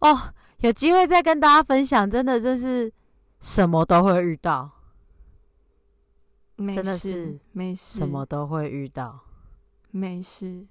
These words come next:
Speaker 2: 就是正-，就是从一个回-，刚回去，然后从头开始的状态，确实会很混乱好一阵子。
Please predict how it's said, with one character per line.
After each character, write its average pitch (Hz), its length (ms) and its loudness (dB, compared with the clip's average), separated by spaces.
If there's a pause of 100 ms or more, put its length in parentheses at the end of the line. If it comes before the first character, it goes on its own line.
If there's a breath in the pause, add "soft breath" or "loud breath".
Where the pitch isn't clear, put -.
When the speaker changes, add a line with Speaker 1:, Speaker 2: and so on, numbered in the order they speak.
(160)
Speaker 2:
就 185 140 -12
是 180 440 -14 (240)
正-， 190 240 -8 (220)
就 220 160 -4
是 208 240 -4 (640 soft breath)
从 190 560 -12 (160)
一 202 140 -10
个 185 360 -8 (220)
回-， - 180 -14 (240)
刚 226 240 0
回 190 160 -6
去， 202 280 -10
然 165 160 -10
后 202 240 -4
从 190 240 -8
头 185 120 -8
开 190 240 -8
始 185 140 -12
的 151 80 -8
状 170 260 -8
态， 180 300 -8 (1400)
确 220 220 0
实 175 240 -10
会 190 100 -4
很 196 240 -10
混 160 240 -12
乱 175 220 -8
好 - 200 -14
一 175 80 -12
阵 156 300 -14
子。 - 180 -20